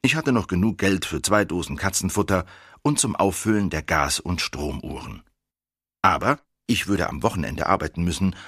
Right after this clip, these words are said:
um meinen Vorrat an Zeitschriften vor dem Montag loszuwerden. Das hätte ich mir gern erspart, denn der Wetterbericht hatte weiterhin Regen angekündigt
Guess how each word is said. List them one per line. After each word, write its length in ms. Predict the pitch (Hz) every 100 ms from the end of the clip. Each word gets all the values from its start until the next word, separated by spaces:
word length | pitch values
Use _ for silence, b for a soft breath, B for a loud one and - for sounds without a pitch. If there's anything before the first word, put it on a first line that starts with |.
| B
um 160 | 92
meinen 240 | 87 85 107
Vorrat 440 | - 73 80 82
an 140 | - -
Zeitschriften 680 | 85 80 - 87 - 113
vor 200 | 110 98
dem 100 | 107
Montag 460 | 113 101 92 98 98
loszuwerden. 800 | 139 143 - - - - - - _ _ _ _ _ _
Das 240 | 67 -
hätte 180 | 80 71
ich 160 | - -
mir 140 | 64
gern 200 | 71 64
erspart, 460 | 58 - 123 104 - B B B -
denn 100 | 113
der 120 | 110
Wetterbericht 560 | 139 127 80 71 90 -
hatte 240 | 95 104
weiterhin 400 | 127 117 73 76
Regen 320 | 82 82 90
angekündigt 720 | - 98 98 - 104 104 -